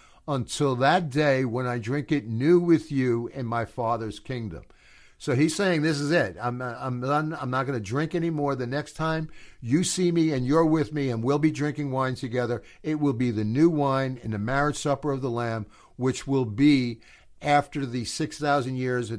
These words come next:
just before that official millennium kicks off, but we will be in that seven-year, uh, marriage supper of the Lamb." So I, I, I, I hope that I was able to get this, uh, across clearly, that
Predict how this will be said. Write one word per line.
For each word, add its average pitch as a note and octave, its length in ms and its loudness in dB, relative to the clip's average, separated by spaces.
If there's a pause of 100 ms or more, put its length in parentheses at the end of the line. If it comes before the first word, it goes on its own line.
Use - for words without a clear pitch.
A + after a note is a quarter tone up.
(280)
just D#3+ 300 0
before C#3+ 420 -4
that B2 160 -2
official D3 480 -4
millennium B2 560 -4 (360)
kicks - 280 -4
off, C#3 260 2
but B2 200 -2
we C3+ 160 4
will C#3 220 2
be C3+ 280 2
in B2 180 -2
that B2+ 200 -2
seven-year, B2+ 1200 -2 (420)
uh, A#2 400 -4 (100)
marriage B2 480 -2
supper A#2 400 -4
of G#2+ 200 -8
the G#2 80 -6
Lamb." F#2+ 380 -8 (420)
So A#2+ 540 -2
I, C#3 120 -6
I, B2+ 580 -6 (240)
I, A#2+ 100 -8
I A#2+ 80 -8 (320)
hope F#3 440 2 (500)
that C3+ 160 -2
I C3 80 2
was C3 160 -2
able D3 240 2
to B2+ 340 -2
get D3 260 -2
this, D3+ 300 -4
uh, C#3 240 -6
across C#3+ 540 -2
clearly, D3 520 0
that A#2 320 -2